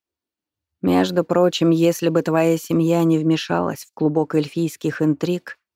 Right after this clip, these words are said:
больше тридцати лет назад, быть ему королем Данваэнона. А так, увы».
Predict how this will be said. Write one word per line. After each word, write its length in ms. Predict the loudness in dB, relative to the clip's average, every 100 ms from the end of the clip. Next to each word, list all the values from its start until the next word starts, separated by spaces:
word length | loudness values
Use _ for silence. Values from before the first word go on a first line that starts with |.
| -2
больше 420 | 0 0 0 -4
тридцати 520 | -2 -4 -2 -4 -2
лет 220 | -2 -2 -2
назад, 500 | -2 -4 -8 -16 _ _ _ _ _ _ _ _ _ -6
быть 340 | 2 2 2
ему 300 | 2 2 2
королем 520 | 2 2 2 2 2 2
Данваэнона. 880 | 2 2 2 0 0 -2 -6 -14 -20 _ _ _ _ -8
А 240 | -4 -4 -4
так, 460 | -4 -6 -8 -18 _ _
увы». 460 | -2 0 0 -4